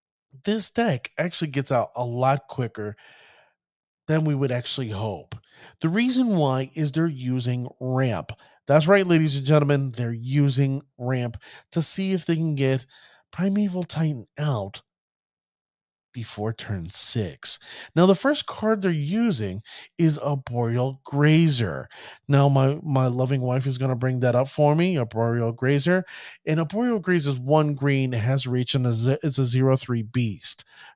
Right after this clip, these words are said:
right? When a Boreal Grazer enters the battlefield, you may put a land from your hand onto the battlefield. For one mana, it's not bad, and it has a big booty. So it means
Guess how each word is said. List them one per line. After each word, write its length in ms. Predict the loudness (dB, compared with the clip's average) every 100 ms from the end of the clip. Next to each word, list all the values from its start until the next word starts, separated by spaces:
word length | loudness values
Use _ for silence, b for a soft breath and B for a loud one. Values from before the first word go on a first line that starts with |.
| -2
right? 240 | 0 0 -4 B B
When 160 | 0 2
a 60 |
Boreal 360 | 2 0 0 0
Grazer 560 | 0 2 4 4 0 -4 _
enters 360 | -4 0 0 2
the 80 |
battlefield, 680 | 4 6 8 6 4 -2 -2 B B B
you 120 | 0
may 140 | 2 2
put 180 | 2
a 40 | 2
land 560 | 2 -2 -2 0 -2
from 400 | -6 -6 0 2
your 140 | 2 2
hand 380 | 2 2 0 -4 _
onto 320 | -6 -4 0 -2
the 100 | 0
battlefield. 600 | -2 -4 -8 -14 -18 -20 _ _ _ _ _ _ _
For 140 | -4
one 260 | 2 2 2
mana, 320 | 2 2 -2
it's 220 | -4 -6 -2
not 300 | 0 0 2
bad, 280 | 2 0 B B -2
and 140 | 4
it 60 | 6
has 200 | 4 2
a 40 |
big 260 | -2 -4 0
booty. 380 | 0 0 -2 -16 _ _
So 200 | 2 4
it 60 | 6
means 340 | 4 2 2